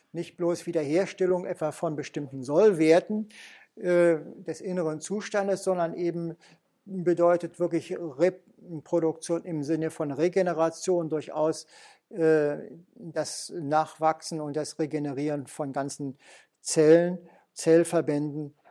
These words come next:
Bei der Haut ist das ja besonders deutlich, die sich beständig,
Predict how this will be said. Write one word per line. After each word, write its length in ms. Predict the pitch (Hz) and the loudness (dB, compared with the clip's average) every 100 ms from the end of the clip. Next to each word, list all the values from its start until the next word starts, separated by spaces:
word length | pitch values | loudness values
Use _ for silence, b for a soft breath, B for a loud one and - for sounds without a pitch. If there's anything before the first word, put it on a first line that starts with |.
| b b b b _ _ _ _ - | b b b b _ _ _ _ 0
Bei 120 | 147 | 2
der 160 | 139 | 4
Haut 220 | 131 139 151 | 2 0 -2
ist 160 | - | -6
das 180 | 135 - | -8 -6
ja 100 | 120 | -8
besonders 520 | 117 120 123 120 - | -6 -6 -4 -6 -8
deutlich, 500 | 123 117 - 113 - b b | -8 -8 -10 -14 -16 b b
die 100 | 135 | -14
sich 220 | 120 123 - | -10 -10 -8
beständig, 720 | 127 - 143 131 127 - | -8 -4 -4 -2 -4 -6